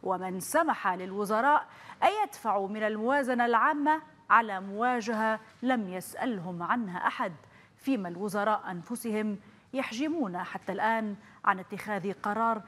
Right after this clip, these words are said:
برد بعض ودائع الناس المسلوبة بحجة أن لا أموال عند الدولة؟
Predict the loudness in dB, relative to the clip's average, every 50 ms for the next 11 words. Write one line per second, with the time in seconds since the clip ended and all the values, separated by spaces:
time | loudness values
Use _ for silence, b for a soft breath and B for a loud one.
0 | B B -6 -2 0 2 2 2 0 -2 -4 -4 -4 -2 -2 0 -2 -4 -4 -6
1 | -6 -4 -4 -4 -2 -2 -4 -4 -4 -4 -4 -4 -4 -4 -4 -2 -2 0 0 -2
2 | -4 -6 -6 -6 -2 -2 0 2 4 4 2 2 2 B B B B B B B
3 | -8 -6 -4 -4 -4 -4 -2 0 -2 -2 -2 -8 -20 -20 _ _ _ _ -4 -2
4 | 0 2 2 0 0 -2 -2 -2 -2 -2 0 -2 -2 -4 -8 -10 -16 -20 -10 -8
5 | -6 -6 -6 -6 -8 -8 -8 -8 -8 -6 -6 -6 -6